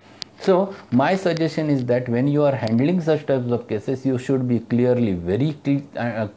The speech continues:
uh, you, uh, very, you should be very clear in understanding the rheumatoid arthritis, ankylosing spondylitis,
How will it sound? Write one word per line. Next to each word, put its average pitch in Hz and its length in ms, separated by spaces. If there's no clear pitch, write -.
uh, 101 340
you, 123 240
uh, 98 460
very, 135 360
you 135 160
should 139 240
be 135 80
very 117 260
clear 151 460
in 165 160
understanding 135 760
the 117 120
rheumatoid 110 440
arthritis, 95 640
ankylosing 104 640
spondylitis, 95 680